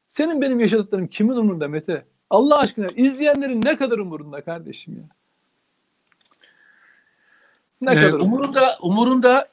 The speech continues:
Speaker 2: e, bu toplum, e,
Speaker 1: Yok abi.
Speaker 2: bu toplum, bu toplum umurunda abicim. Sonuçta sokağa çıktığında umurunda olup olmadığını sen birebir yüzüne karşı söylüyorlar senin.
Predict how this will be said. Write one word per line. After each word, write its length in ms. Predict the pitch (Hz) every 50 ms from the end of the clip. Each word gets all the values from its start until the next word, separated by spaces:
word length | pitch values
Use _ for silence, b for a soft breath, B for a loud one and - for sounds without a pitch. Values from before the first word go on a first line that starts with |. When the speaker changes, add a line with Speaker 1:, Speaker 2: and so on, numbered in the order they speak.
| _
Speaker 2:
e, 140 | 175 170 156
bu 100 | 185 196
toplum, 480 | - 208 208 - 185 214 220 214 208 - B B B B B -
e, 60 | - 143 139 135 135 131 131 135 131 127 127 131 131 131 131 B B B B B B B
Speaker 1:
Yok 260 | 208 - - - -
abi. 160 | - - - -
Speaker 2:
bu 80 | - -
toplum, 460 | - 185 185 - 175 208 214 202 208 -
bu 120 | - 190 190
toplum 460 | 214 208 196 - 165 202 202 196 - _ _ _ _ _ _ _ _ _ _ _ _ _ _ _ _
umurunda 500 | _ 320 311 311 302 311 285 254 214 170
abicim. 320 | 139 110 107 107 120 120 -
Sonuçta 420 | - - 180 170 - - 180 170
sokağa 360 | - - 170 165 185 175 175
çıktığında 720 | 175 - 180 - - - 123 107 101 95 139 165 165 165 - _ _
umurunda 400 | _ 143 160 175 185 190 190 185
olup 180 | 190 185 180 190
olmadığını 420 | 196 180 151 123 113 143 160 170
sen 240 | 160 - 160 156 156
birebir 260 | 160 160 165 147 151
yüzüne 320 | 143 156 143 143 175 170 156
karşı 300 | - 135 117 123 - 156
söylüyorlar 500 | - - 143 143 143 147 143 127 101 -
senin. 260 | - 110 113 147 165